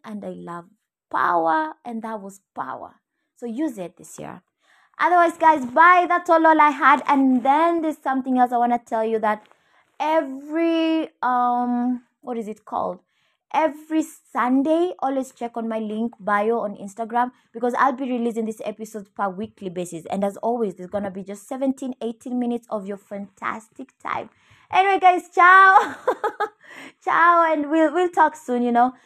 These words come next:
And every time, I'm, I'm gonna leave a Q A session. Just tell me, tell me what you think about your mind. Tell me, I, I'm gonna leave a question there, and, uh,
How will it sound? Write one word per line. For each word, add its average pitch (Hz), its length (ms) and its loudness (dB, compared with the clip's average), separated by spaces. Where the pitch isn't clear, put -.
And 269 140 0
every 320 240 2
time, 269 380 2
I'm, 254 160 0
I'm 254 100 2
gonna 311 200 2
leave 262 200 -2
a 247 80 0
Q 240 260 -10
A 226 60 0
session. 202 400 -10
Just 214 180 -14
tell 262 160 2
me, 233 220 -4
tell 285 120 -2
me 294 80 2
what 269 200 0
you 269 60 -8
think - 180 -14
about 220 300 -6
your 214 100 -8
mind. 180 340 -6
Tell 233 200 -2
me, 226 340 -4
I, - 120 -2
I'm 254 120 0
gonna 302 180 0
leave 277 160 -2
a 262 80 2
question 233 400 -10
there, 196 140 -2
and, 190 300 -4
uh, 123 120 -16